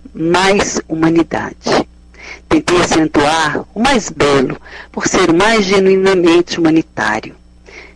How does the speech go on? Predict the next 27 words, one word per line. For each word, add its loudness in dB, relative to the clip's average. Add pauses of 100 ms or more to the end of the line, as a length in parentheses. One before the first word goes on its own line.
Tentei 0
chegar 0
ao -4
que -2
é 2
mais 0
formoso, -2 (480)
porque -2
revela 0
compromissos 0
sociais, -2 (240)
éticos, -2
políticos, -2 (400)
não 0
apenas 0
com -6
a 4
educação 0
e 2
a 2
universidade 0
brasileira, 0 (400)
mas 0
com 0
o 4
nosso 0
povo, -2